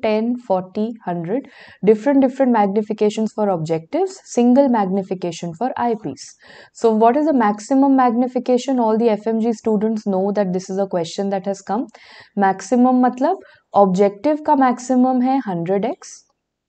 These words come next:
And then when I multiply that with ten X, the maximum magnification that I can get from a light microscope is going to be thousand X. Hundred into ten, that is thousand.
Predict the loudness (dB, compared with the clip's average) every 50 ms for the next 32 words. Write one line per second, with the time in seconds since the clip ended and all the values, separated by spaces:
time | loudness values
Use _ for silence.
0 | _ _ _ _ _ -6 -4 -2 2 2 4 4 4 2 4 4 4 4 4 4
1 | 4 4 2 2 0 2 4 4 4 4 2 2 0 0 0 0 0 0 0 -2
2 | 0 0 0 -2 -2 -4 -6 -12 -20 -20 -20 -20 -20 -20 -8 -2 2 4 6 6
3 | 6 4 2 -2 -2 -2 0 2 2 2 2 2 2 2 2 2 0 0 0 -2
4 | 0 2 2 0 0 0 0 0 2 2 2 2 2 0 0 0 -2 -2 0 2
5 | 2 2 0 -2 -4 -4 -2 0 0 2 2 2 2 2 2 0 -2 -4 -6 -6
6 | -6 -6 -6 -6 -6 -6 -8 -6 -2 0 0 0 -2 -4 -14 -20 -20 -20 -12 _
7 | 0 2 2 2 2 2 0 0 0 -2 -2 -2 -2 -2 -2 -4 -6 -10 _ _
8 | _ -4 0 2 2 2 2 0 -4 -6 -6 -8 -10 -12 -16 -20 -10 -6 -2 0
9 | 2 4 4 4 2 2 0 -2 -4 -4 -2 -2 -2 -2 -2 -4 -6 -8 _ -4
10 | -2 -2 -2 -2 -4 -6 -6 -6 -6 -6 -8 -8 -8 -8 -8 -6 -6 -6 -6 -8
11 | -14 -18 -18 -18 -20